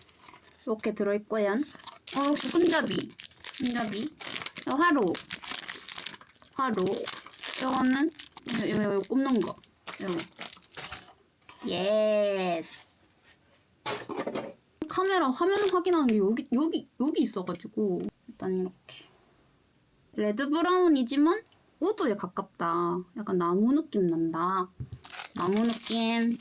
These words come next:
근데 실링왁스 유튜브로 봤을 때는 좀 뭔가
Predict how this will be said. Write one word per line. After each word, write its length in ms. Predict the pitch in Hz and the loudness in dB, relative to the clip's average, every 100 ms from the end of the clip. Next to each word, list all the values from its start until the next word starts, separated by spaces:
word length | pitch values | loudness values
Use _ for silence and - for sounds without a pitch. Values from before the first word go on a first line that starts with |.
| - - - | -8 -20 -2
근데 200 | 302 320 | 2 2
실링왁스 840 | 269 403 508 440 - 233 247 247 233 | 2 0 2 0 0 0 2 2 2
유튜브로 500 | 226 - 480 480 262 | 0 0 0 2 2
봤을 400 | 208 208 277 269 | 0 0 -2 0
때는 480 | 220 202 196 196 185 | 2 4 4 2 2
좀 200 | 262 208 | 2 4
뭔가 680 | 202 233 190 185 185 175 | 4 4 2 2 2 0